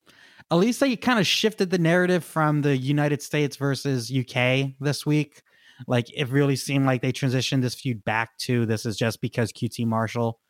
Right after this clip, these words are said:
screwed, uh, screwed to Cody and, and, and attacked him. So I'm glad they went that route. But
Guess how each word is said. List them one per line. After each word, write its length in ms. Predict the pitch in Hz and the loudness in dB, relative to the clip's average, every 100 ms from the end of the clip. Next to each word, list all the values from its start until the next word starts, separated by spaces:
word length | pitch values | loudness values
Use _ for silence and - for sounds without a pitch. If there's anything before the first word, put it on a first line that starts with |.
| _ _ _ | _ _ _
screwed, 640 | - - 135 131 131 131 120 - | -14 -4 2 4 4 2 -2 -6
uh, 460 | 117 113 110 110 - _ _ _ _ _ _ - | -4 0 0 -2 -6 _ _ _ _ _ _ -18
screwed 360 | - 147 131 | -6 -4 -2
to 140 | - 135 | -4 -4
Cody 460 | - 139 139 135 | 0 0 2 2
and, 120 | 123 110 _ | 0 -4 _
and, 260 | 117 104 110 | -10 -10 -12
and 100 | - | -14
attacked 360 | 104 165 160 - | -4 0 0 0
him. 120 | 151 | -2
So 280 | 127 139 127 - - - | 0 0 -2 -6 -20 -4
I'm 120 | 156 | 0
glad 260 | 147 156 160 | 2 2 2
they 100 | 160 | 2
went 280 | 151 151 - | 2 0 0
that 220 | 135 127 | 0 2
route. 380 | 147 151 151 - | 2 2 0 0
But 300 | 139 135 | 0 0